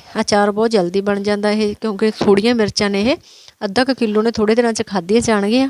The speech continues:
ਬਹੁਤ ਟੇਸਟੀ ਅਚਾਰ ਬਣਦਾ, ਬਣਾ ਕੇ ਦੇਖਿਓ ਤੁਸੀਂ। ਤੇ ਲਓ ਜੀ, ਹੁਣ ਆਪਾਂ ਇਹਦੇ ਵਿੱਚ ਮਿਕਸ ਕਰ ਦਿੰਦੇ ਹਾਂ ਮਿਰਚਾਂ,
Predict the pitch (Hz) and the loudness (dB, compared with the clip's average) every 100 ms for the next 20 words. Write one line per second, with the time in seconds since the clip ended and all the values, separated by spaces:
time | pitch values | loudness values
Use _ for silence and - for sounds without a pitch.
0 | 233 208 220 208 202 - - 220 202 196 | 2 0 2 2 2 -2 -4 -2 0 0
1 | 202 202 208 196 180 170 196 196 - 185 | -2 0 0 0 -4 -4 -4 -4 -4 -4
2 | 196 - 311 - - - - - - _ | -2 -4 -4 -8 -10 -8 -8 -10 -14 _
3 | _ _ _ _ _ - - 220 196 170 | _ _ _ _ _ -20 -2 0 2 0
4 | - 202 202 208 220 233 247 226 208 - | -2 0 0 2 0 0 -2 -2 -4 -4
5 | _ _ - - - 208 196 202 202 185 | _ _ -12 -4 0 0 -2 -2 0 0
6 | 170 - 247 | -2 -2 -2